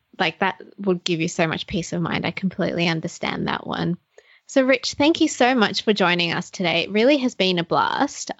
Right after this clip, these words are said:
Where can we follow you and Willow online?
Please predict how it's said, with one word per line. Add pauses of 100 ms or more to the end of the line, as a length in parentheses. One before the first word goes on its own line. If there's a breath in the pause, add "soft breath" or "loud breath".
(120)
Where
can
we
follow
you
and
Willow
online?